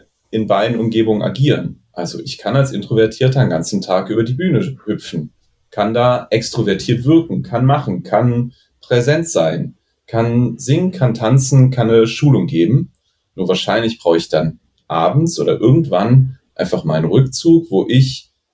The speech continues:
in Ruhe in meinem Hotelzimmer oder zu Hause wieder Energie tanken kann. Und eine extrovertierte Person wird s-, vielleicht sagen,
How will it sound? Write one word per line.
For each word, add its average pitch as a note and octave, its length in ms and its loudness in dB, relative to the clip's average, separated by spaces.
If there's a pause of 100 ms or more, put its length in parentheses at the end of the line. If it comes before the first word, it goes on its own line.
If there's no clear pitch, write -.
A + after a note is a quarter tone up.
(340)
in D3+ 140 2
Ruhe B2+ 680 4
in B2+ 100 2
meinem G2+ 260 2
Hotelzimmer G2 680 0
oder F#2 200 2
zu - 220 -6
Hause F#2+ 320 0
wieder F2+ 240 0
Energie F2 320 -2
tanken E2 380 -2
kann. B2+ 240 0
Und B2 100 6
eine F2+ 100 2
extrovertierte A#2+ 600 0
Person A#2+ 340 0
wird A2+ 140 -4
s-, - 300 -16
vielleicht A2 240 0
sagen, A2+ 280 -2